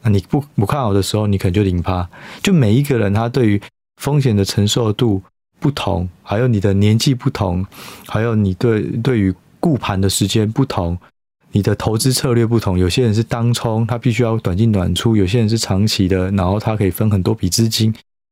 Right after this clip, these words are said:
这些都会影响到每个人的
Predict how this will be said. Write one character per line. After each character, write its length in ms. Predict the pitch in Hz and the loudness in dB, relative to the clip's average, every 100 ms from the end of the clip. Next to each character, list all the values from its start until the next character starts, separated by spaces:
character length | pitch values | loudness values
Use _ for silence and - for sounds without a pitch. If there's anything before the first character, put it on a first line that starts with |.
| _ | _
这 160 | - 170 | -2 0
些 320 | - - 139 | 0 0 0
都 240 | - 135 | 0 -2
会 200 | 123 131 | 0 0
影 200 | 107 107 | 2 2
响 340 | 110 117 92 92 | 2 0 0 -2
到 260 | 117 104 104 - _ _ _ _ _ _ - | -2 -6 -8 -14 _ _ _ _ _ _ -4
每 160 | 104 | -2
个 120 | 92 107 | 0 2
人 200 | 101 92 | 2 2
的 260 | 101 92 | 0 -2